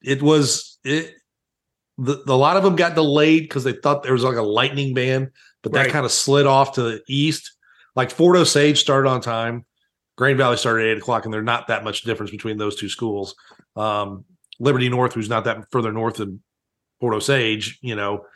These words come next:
Speaker 1: they were, they were an hour late. But I think they're, I think a lot of them were nervous that, you know, they didn't wanna start, get lightning, stop,
Speaker 2: Yeah,
Speaker 1: get
Speaker 2: right.
Speaker 1: lightning. So they, they bumped it back where the lightning kinda slid off,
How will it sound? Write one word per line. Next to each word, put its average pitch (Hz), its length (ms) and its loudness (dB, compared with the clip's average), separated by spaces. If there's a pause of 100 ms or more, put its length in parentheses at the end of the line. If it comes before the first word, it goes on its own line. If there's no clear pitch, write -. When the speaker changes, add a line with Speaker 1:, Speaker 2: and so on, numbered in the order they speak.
(300)
Speaker 1:
they 120 140 0
were, 110 380 0
they 123 120 2
were 123 140 4
an 110 40 0
hour 107 280 0
late. 110 280 -4
But 120 120 2
I 120 40 2
think 139 160 0
they're, 139 180 2
I 143 60 2
think 170 140 2
a 165 60 2
lot 156 140 4
of 160 60 2
them 139 60 0
were 131 80 2
nervous 127 360 0
that, 113 180 -10
you 123 100 -6
know, 104 180 -4 (300)
they 123 80 0
didn't 156 160 6
wanna 143 140 4
start, 135 540 0 (840)
get 123 180 0
lightning, 123 600 -2
stop, 110 600 -2
Speaker 2:
Yeah, 135 140 -10
Speaker 1:
get 120 140 -2
Speaker 2:
right. 120 80 -2
Speaker 1:
lightning. 117 380 -2
So 135 120 -2
they, 123 140 2
they 127 260 0
bumped 127 260 0
it 107 120 -8
back 131 240 0
where 120 120 0
the 113 120 -4
lightning 120 320 -2
kinda 110 180 -8
slid 113 220 -4
off, 110 160 2